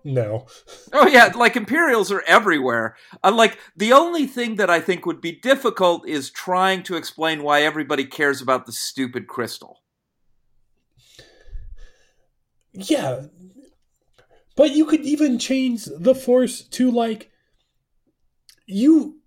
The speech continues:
Speaker 1: you could probably get ninety percent of the way there by word replacing Force with, like, mana.
Speaker 2: Oh, yeah, absolutely.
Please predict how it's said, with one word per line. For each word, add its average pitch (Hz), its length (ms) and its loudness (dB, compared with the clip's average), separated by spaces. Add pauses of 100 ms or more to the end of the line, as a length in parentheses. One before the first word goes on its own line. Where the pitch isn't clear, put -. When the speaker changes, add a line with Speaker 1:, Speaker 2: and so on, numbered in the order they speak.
(160)
Speaker 1:
you 220 140 0
could - 240 -4
probably 143 840 -2
get 151 240 -6
ninety 156 340 -8
percent 147 280 -8
of 139 80 -2
the 131 80 0
way 127 200 0
there 117 380 0 (360)
by 135 200 4
word 151 380 0
replacing 139 540 -4
Force 143 500 -4
with, 131 200 -4
like, 123 380 -4 (100)
mana. 110 440 -6 (920)
Speaker 2:
Oh, 339 140 4
yeah, 302 480 6
absolutely. 294 880 -2